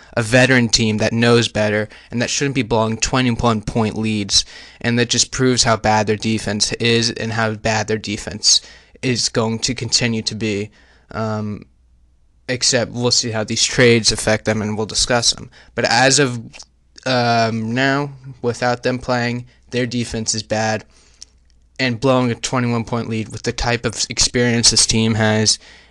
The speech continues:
and the leadership of LeBron James and all these veterans is completely unexcusable. Um, you know, you expect this type of performance from a team like the Magic to blow a twenty-one point lead. You do not expect this from the Cavaliers, especially headed by LeBron James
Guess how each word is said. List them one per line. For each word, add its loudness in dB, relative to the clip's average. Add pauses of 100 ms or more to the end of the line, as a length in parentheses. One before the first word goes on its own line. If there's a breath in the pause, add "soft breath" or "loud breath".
(100)
and 0
the 0
leadership 0
of 0
LeBron 4
James 4
and 2
all 4
these 4
veterans 2
is 0
completely -2
unexcusable. -4 (400 soft breath)
Um, -4 (880)
you 0
know, 2
you 2
expect 2
this 0
type 2
of 0
performance -2
from -2
a -4
team 0
like 0
the -4
Magic 2
to -8
blow 2
a -2
twenty-one 0
point -8
lead. -6 (340 loud breath)
You -2
do 2
not 4
expect -2
this -2
from -2
the -6
Cavaliers, 0
especially 0
headed -4
by 0 (320 loud breath)
LeBron 2
James -2